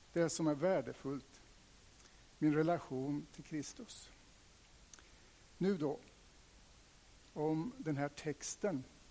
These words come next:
"Nej, söken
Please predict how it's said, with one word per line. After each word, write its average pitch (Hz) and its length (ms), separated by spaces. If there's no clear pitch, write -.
"Nej, 160 540
söken 180 1040